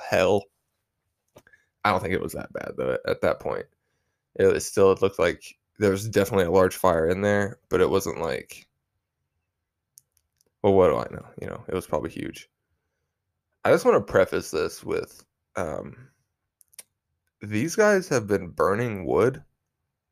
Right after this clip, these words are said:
somewhere in their house. <laughs> They have been gathering, like, kindling and chopping up wood. That, there was one day where they were running a chainsaw in their front yard,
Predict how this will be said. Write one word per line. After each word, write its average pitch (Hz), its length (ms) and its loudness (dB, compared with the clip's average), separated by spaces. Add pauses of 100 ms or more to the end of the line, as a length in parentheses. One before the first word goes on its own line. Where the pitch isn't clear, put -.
(800)
somewhere 104 680 -2 (500)
in 104 200 -8
their 110 120 -2
house. 123 520 -6 (460)
<laughs> - 300 -12 (1600)
They 107 340 2
have 110 280 -2
been 101 440 -4
gathering, 107 680 0
like, 95 240 -4
kindling 110 640 -2 (220)
and 90 320 -4
chopping 101 400 -2
up 95 180 -2 (220)
wood. 101 380 0
That, - 360 2
there 107 160 2
was 110 140 -2
one 107 240 0
day 98 180 4
where 92 120 0
they 92 100 0
were 92 100 2
running 98 260 0
a 90 40 -2
chainsaw 92 600 -2
in 90 60 -4
their 80 120 -4
front 98 240 -2
yard, 95 340 0